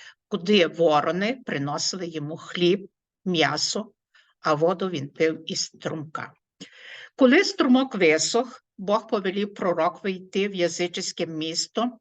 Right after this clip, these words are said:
Сарепту Сидонську до однієї бідної вдови і жити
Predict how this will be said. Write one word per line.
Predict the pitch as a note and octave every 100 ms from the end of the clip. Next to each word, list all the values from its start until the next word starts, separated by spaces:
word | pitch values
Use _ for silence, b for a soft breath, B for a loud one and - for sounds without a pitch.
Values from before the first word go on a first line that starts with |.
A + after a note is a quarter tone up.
| _ _ _ _ _
Сарепту | - - A3 F#3+ - - D#3
Сидонську | D3 D#3+ D3+ C3 D#3 - - - -
до | G3+
однієї | F3 F3 E3+ F3+ G#3
бідної | G#3+ E3+ F3+ G3 G3
вдови | F#3 G3 E3 D3+ -
і | F3
жити | F#3 F3 - F#3+